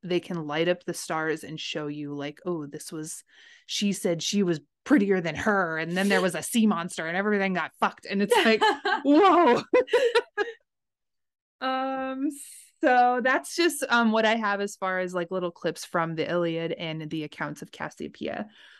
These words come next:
Speaker 1: But all fifty have names, which you can find with a quick Google search. I'm not gonna tell you all of them.
Speaker 2: That's a lot.
Speaker 1: It's a lot. Collectively,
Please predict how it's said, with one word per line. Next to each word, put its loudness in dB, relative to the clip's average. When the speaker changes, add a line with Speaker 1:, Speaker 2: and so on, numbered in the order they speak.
Speaker 1:
But 4
all 2
fifty -2
have -2
names, 0
which -4
you -4
can -4
find -4
with -4
a -10
quick -4
Google -8
search. -8
I'm -6
not -12
gonna -12
tell -14
you -14
all -12
of -18
them. -14
Speaker 2:
That's -4
a -10
lot. -12
Speaker 1:
It's -10
a -8
lot. -8
Collectively, 0